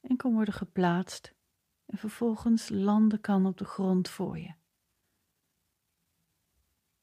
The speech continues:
Het gewicht nu verplaatsen naar de linkerzijde. En opmerk hoe dit ruimte geeft aan de rechtervoet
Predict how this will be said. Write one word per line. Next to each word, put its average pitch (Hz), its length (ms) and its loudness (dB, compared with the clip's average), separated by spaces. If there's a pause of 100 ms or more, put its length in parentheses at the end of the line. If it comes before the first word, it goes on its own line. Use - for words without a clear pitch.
(1500)
Het 247 140 -12
gewicht 170 400 -6
nu 180 160 2
verplaatsen 208 580 0
naar 208 120 4
de 220 100 2
linkerzijde. 185 840 -2 (1400)
En 233 220 0
opmerk 233 420 4
hoe 226 140 2
dit 220 160 4
ruimte 220 520 2
geeft 202 380 -2
aan 190 80 2
de 180 80 4
rechtervoet 208 840 -4